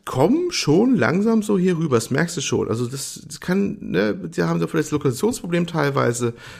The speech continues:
sie konzentrieren manchmal noch ein bisschen auf ihren eigenen Markt. Genshin Impact jetzt nicht, die haben ganz offensichtlich eine sehr aufwendige Lokalisation gefahren mit den ganzen, äh, Voice-Over und hast du nicht gesehen.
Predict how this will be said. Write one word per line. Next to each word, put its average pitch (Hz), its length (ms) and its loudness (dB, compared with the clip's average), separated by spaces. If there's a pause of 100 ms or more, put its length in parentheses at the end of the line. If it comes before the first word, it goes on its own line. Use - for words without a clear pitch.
sie 123 120 -6
konzentrieren 135 240 2
manchmal 135 180 0
noch 120 80 -2
ein - 20 -14
bisschen - 160 -8
auf 117 100 -6
ihren 110 120 0
eigenen 104 240 0
Markt. 156 320 2
Genshin 147 260 2
Impact 139 220 2
jetzt 117 180 -2
nicht, 214 220 0
die 110 120 0
haben 202 380 2
ganz 135 200 -2
offensichtlich 139 360 -6
eine 123 80 -2
sehr 151 240 0
aufwendige 139 320 2
Lokalisation 135 380 0
gefahren 151 400 0
mit - 140 -6
den - 80 -4
ganzen, - 540 -4
äh, 69 460 -2
Voice-Over 143 640 -2
und 160 160 -4
hast 135 160 -2
du - 20 -2
nicht 180 140 -6
gesehen. 196 400 -2